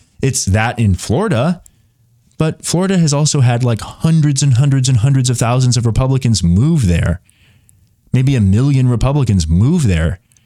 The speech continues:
recently because they wanted to show up and vote for DeSantis, essentially, and, and have the other benefits. But it's like, yeah, I don't know if that's the environment. It's the environment in Ohio because there's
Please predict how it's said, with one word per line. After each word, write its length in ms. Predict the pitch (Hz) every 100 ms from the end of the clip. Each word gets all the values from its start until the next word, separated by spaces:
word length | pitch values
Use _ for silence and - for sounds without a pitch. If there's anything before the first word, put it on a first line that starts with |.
| _
recently 600 | 107 101 104 101 98 135 - _ _ _
because 420 | 123 120 143 147 139
they 100 | 139
wanted 280 | 131 139
to 60 | 123
show 260 | - 113 107
up 240 | 123 135
and 240 | 120 113 - - - _ -
vote 160 | 131
for 140 | - 139
DeSantis, 560 | 135 143 185 90 82
essentially, 520 | 92 123 156 101 98
and, 220 | 107 92 57
and 360 | 95 92 85
have 260 | 98 95 92
the 80 | 98
other 160 | 110
benefits. 480 | 87 82 90 107 -
But 240 | 107 98
it's 160 | 113 107
like, 240 | 117 98 _ - - - - - _ _
yeah, 160 | - 117
I 120 | 135
don't 140 | 151 160
know 180 | 151 110
if 80 |
that's 340 | 123 117 - -
the 300 | 104 110 107
environment. 640 | 92 95 87 80 - - _ _ _ _ _ _ _ _ _ _ 139
It's 160 | 131
the 80 | 139
environment 480 | 120 131 151 139 120
in 100 | 107
Ohio 380 | 98 147 165 120
because 320 | 107 113 107
there's 360 | 104 92 -